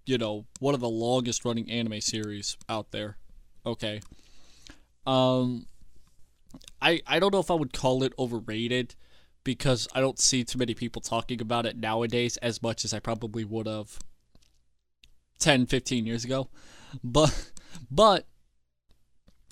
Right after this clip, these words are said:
I really, I, I don't know. I'm not much into the whole, like, pirate-ish kind of anime shows, I guess. I mean,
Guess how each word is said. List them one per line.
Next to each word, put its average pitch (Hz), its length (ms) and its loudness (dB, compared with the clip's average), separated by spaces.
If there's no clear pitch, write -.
I 160 60 4
really, 214 520 2
I, - 180 -2
I 180 80 6
don't 151 100 2
know. 113 140 -4
I'm 180 100 0
not 220 180 6
much - 560 2
into 139 320 2
the 131 80 4
whole, 127 240 4
like, 110 220 0
pirate-ish 117 1000 0
kind 120 340 -2
of 110 420 -2
anime 123 300 0
shows, 120 260 -2
I 120 60 -2
guess. 123 320 -2
I 131 100 4
mean, 120 500 2